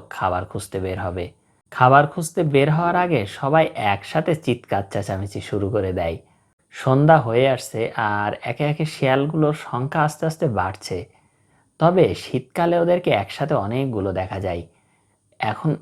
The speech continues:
এই বর্ষার সময় একটু কম দেখা যায়, কারণ বর্ষার সময় ওরা ঝোপঝাড়ে লুকিয়ে থাকে। আর এই দুইটা শিয়ালের কাজ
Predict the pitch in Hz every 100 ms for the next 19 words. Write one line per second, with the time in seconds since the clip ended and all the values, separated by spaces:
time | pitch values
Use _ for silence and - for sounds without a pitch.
0 | _ 117 107 90 92 104 - 151 - 190
1 | 185 110 - - 107 101 95 92 92 95
2 | 95 90 87 - _ _ _ _ 139 147
3 | 101 101 95 - 147 - 170 180 151 -
4 | 98 92 90 113 127 - 175 131 95 95
5 | - 92 - 113 90 87 _ _ _ _
6 | _ - 101 92 - 101 104 120 135 147
7 | 147 160 156 156 - 117